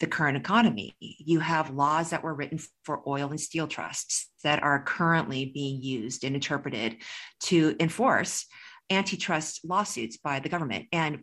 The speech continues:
very recently, a few weeks ago, one of the federal courts threw out one of the lawsuits to break up Facebook. Um, actually, two to break up Facebook, one from more than forty states and one from the F T C. So there's a lot of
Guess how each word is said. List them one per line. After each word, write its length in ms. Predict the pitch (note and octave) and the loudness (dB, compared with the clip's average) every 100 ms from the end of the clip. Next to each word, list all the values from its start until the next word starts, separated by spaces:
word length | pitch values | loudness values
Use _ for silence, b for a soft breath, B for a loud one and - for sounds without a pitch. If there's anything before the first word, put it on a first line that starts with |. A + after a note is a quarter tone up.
| - | -8
very 240 | D#3 D#3+ | -4 -4
recently, 540 | G#3+ D#3 - D3+ D3 D#3+ | -4 -4 -6 -8 -6 -8
a 60 | |
few 180 | F3+ F3+ | -4 -2
weeks 240 | D3 C#3 E3 | -2 -4 -4
ago, 380 | - D3 F3+ - B B B | 2 2 2 -4 B B B
one 260 | C#3+ D3+ | -2 0
of 80 | E3+ | 0
the 60 | G3 | -2
federal 320 | - D3+ F3+ F#3 | -4 -2 -4 -6
courts 360 | - C#3+ C#3+ - - | -8 -4 -4 -6 -12
threw 300 | D3 E3+ A#3 | -2 0 2
out 340 | D3 D#3+ - | 2 2 -2
one 140 | D3+ D3 | -6 -6
of 80 | D#3+ | -4
the 80 | |
lawsuits 520 | G3+ C4+ C#4 C3 E3 - | 0 0 -2 -4 -6 -6
to 80 | G#3 | -6
break 320 | - C#3 C3+ | -2 -2 -2
up 120 | - | -2
Facebook. 520 | C#4 C4 - D2+ - - B B B | 0 0 -2 -6 -6 -14 B B B
Um, 80 | F3+ | 4
actually, 260 | G#3+ A3+ - | 6 4 2
two 420 | - C#4+ F#2+ - _ B B | 0 0 0 -6 _ B B
to 80 | - | -4
break 200 | F3 F3 | 0 0
up 140 | - - | -2 -2
Facebook, 400 | C#3 - A#2+ C#3+ | -4 -4 -6 0
one 180 | D#3 | 2
from 260 | E3+ F3+ E3+ | 2 0 0
more 180 | E3 D#3+ | 0 0
than 100 | D#3+ | -2
forty 300 | - D3 D3 | -6 -6 -6
states 380 | D#3 D3+ D#3 E3+ | -6 -6 -4 -4
and 100 | C#3+ | 0
one 160 | C#3+ | 0
from 160 | - D#3+ | 0 -2
the 180 | D#3 - | -2 -4
F 120 | E3+ | -6
T 160 | - F#3 | -6 -4
C. 180 | C#4 | -2
So 200 | A#3 A#3 | 2 2
there's 320 | A3+ A#3 D4+ D#4+ | 4 4 2 2
a 80 | |
lot 640 | D4+ D#3+ D#3 E3 F3+ G3+ G3+ - | -2 -2 0 2 4 4 2 0
of 420 | E3 D#3+ D#3 | 2 2 -2